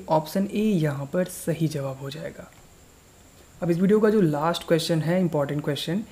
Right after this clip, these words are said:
किसी वस्तु पर लगने वाला उत्प्लावन बल वस्तु के भार से कम होने की स्थिति में वस्तु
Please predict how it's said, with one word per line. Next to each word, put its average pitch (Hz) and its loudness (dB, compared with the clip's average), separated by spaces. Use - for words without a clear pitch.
किसी 190 2
वस्तु 214 2
पर 233 2
लगने 165 4
वाला 165 0
उत्प्लावन 202 0
बल 143 -2
वस्तु 190 2
के 240 2
भार 147 -2
से 208 -2
कम 226 0
होने 175 0
की - -2
स्थिति 147 -6
में 147 -8
वस्तु 165 -4